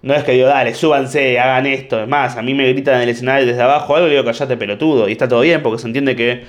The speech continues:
cuando estoy haciendo el show, el escenario es mío, es mío. ¡Ah, negros! <laughs> Pero a nadie le interesa subirse, está,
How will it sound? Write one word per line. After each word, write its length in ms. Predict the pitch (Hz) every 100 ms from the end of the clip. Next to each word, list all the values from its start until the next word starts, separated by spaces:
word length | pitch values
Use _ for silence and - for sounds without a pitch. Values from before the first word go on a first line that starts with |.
| - -
cuando 140 | - 117
estoy 160 | 135
haciendo 220 | 123 123
el 60 | 120
show, 300 | 156 165 135
el 180 | 107 110
escenario 360 | 117 156 170
es 60 | 139
mío, 500 | 196 226 175 143 113 - 190
es 160 | 196
mío. 760 | 226 285 285 240 202 190 147 - -
¡Ah, 440 | 220 277 269 220 - 170
negros! 1120 | 196 302 311 233 240 214 202 - 240 - - - _ _ _
<laughs> 160 | - - 180 - - 117 - 190 214 190 180 170 151 _ _ _ _ _ _ - - - _ -
Pero 140 | 127
a 20 |
nadie 240 | 135 151 135
le 60 |
interesa 280 | 127 127 127
subirse, 440 | 120 135 135 123 110
está, 280 | 117 117